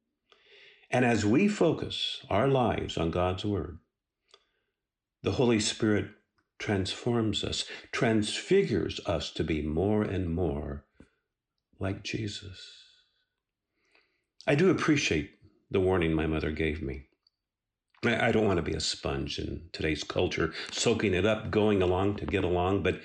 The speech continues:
but seeking day by day by day to be transformed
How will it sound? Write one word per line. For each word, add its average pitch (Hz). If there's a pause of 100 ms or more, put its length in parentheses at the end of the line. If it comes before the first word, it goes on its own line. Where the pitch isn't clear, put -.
(460)
but -
seeking 90
day 107
by 107
day 92
by 90
day 78 (600)
to -
be 73
transformed 78